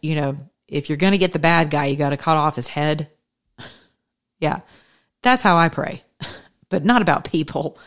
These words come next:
I, I pray that, although it is tempting sometimes, but I don't do that.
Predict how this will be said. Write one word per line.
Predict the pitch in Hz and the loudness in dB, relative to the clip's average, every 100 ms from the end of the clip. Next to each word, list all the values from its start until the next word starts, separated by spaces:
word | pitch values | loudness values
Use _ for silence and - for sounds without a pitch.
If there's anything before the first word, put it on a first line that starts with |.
| - - - - | -20 -20 -20 -2
I, | 156 165 160 | 2 4 4
I | 160 175 | 2 2
pray | - 175 | 0 0
that, | 160 151 156 - | 2 0 -2 -6
although | 156 147 156 | -6 -4 -2
it | 156 151 | -2 -2
is | 147 | -4
tempting | 147 139 139 139 | -4 -4 -4 -6
sometimes, | 127 123 - 123 | -8 -8 -10 -6
but | - | -2
I | 175 | 0
don't | 180 180 | 2 0
do | 143 147 | -2 -4
that. | 147 | -4